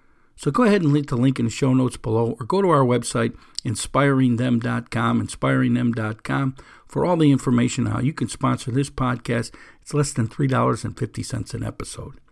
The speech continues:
It's cheap, folks. We just want to keep it free. Hey, this is Coach P, Jim Pusateri, and my passion is to educate and inspire people to move forward towards success. So how can I help you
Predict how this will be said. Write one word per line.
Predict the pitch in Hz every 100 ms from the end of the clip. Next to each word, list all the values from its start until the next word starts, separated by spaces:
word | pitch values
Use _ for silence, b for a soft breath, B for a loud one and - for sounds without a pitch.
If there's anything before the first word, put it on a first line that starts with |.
| b b
It's | 131 127
cheap, | - 120 95
folks. | - 110 - - - b b -
We | 147
just | 131
want | 127 117
to |
keep | - 113 -
it | -
free. | - 143 - _ b b b b b b b
Hey, | 151
this | 202 156
is | 139
Coach | 151 135 -
P, | 139
Jim | 117 113 107
Pusateri, | 113 - - - 113 - - - _
and | 127
my | 127 180
passion | - 131 123 120
is | 113
to | 107
educate | 123 120 - 123
and | 123
inspire | - 123 123
people | - 156 143 120 b b b b b
to | -
move | 131 139
forward | 147 170 139 -
towards | 113 -
success. | - - - 107 - - _ _ -
So | 147
how | 175
can | 208 190
I |
help | 165 147
you | 131 165 110